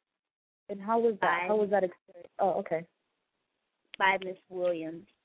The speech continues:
Speaker 1: And how, how was that experience? How did you, like, was that your first time on stage as an actor?
Speaker 2: No.
Speaker 1: Oh, no?
Speaker 2: No.
Speaker 1: Okay. Um, what else have you done then on stage or maybe in front of the camera?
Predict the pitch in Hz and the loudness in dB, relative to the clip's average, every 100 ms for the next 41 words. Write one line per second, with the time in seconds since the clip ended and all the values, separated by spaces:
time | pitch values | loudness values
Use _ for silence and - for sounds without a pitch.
0 | _ _ _ _ _ 196 202 208 220 220 | _ _ _ _ _ -6 -4 0 0 2
1 | 214 226 226 214 202 196 - 196 180 156 | 4 2 4 2 0 -2 -6 -2 -2 -2
2 | 147 - - 190 208 185 196 190 185 185 | -10 -14 0 2 2 2 4 4 4 -2
3 | - _ 190 196 185 190 190 214 202 202 | -20 _ 0 2 2 2 2 2 0 0
4 | 208 202 220 196 190 190 - 196 226 - | 0 2 2 2 2 -2 2 2 2 -4
5 | - _ _ - - _ _ _ - - | -20 _ _ -18 -18 _ _ _ -20 -20
6 | _ _ 180 185 190 180 196 196 190 180 | _ _ -2 0 2 2 2 4 6 6
7 | 190 233 - _ _ _ _ _ _ _ | 2 -4 -10 _ _ _ _ _ _ _
8 | - 196 180 185 180 277 - _ _ _ | 0 2 6 6 6 2 -8 _ _ _
9 | 202 208 _ _ _ - 190 190 180 190 | -20 -20 _ _ _ -2 4 4 4 4
10 | 185 185 170 170 165 170 135 147 - - | 4 2 0 2 0 -2 -6 -8 -14 -12
11 | 165 - 160 151 151 156 151 160 160 165 | -12 -8 -6 -6 -4 -4 -2 -2 -2 -2
12 | 156 156 160 156 185 185 165 151 | -4 -2 -2 -2 0 0 -2 -6